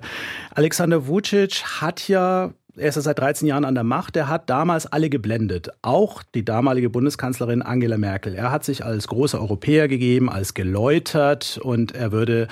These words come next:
auch zum Beispiel den Kosovo-Konflikt lösen. Und da hat dann eben die C D U, ähm, ihn unterstützt, auch im Wahlkampf. Und er wurde auch assoziiertes Mitglied mit seiner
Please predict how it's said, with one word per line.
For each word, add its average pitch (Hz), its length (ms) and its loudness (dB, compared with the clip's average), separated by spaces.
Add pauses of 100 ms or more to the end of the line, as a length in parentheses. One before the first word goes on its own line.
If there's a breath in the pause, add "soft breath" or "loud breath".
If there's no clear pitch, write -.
(340 loud breath)
auch 117 300 -4
zum 110 160 -4
Beispiel 104 360 0
den 101 140 2
Kosovo-Konflikt 131 800 0
lösen. 160 720 4 (220)
Und 135 320 2
da 131 420 2
hat - 140 -2
dann 131 160 2
eben 120 640 0
die 107 340 -4
C - 180 -4
D 107 120 -2
U, 170 420 4
ähm, 113 400 -2 (160)
ihn 135 180 2
unterstützt, 135 720 0
auch 117 160 -2
im 110 140 0
Wahlkampf. 156 640 2
Und 113 160 -4
er 110 120 -4
wurde 117 200 0
auch 110 140 -4
assoziiertes 123 720 -2
Mitglied 135 400 0
mit 117 100 0
seiner 113 300 2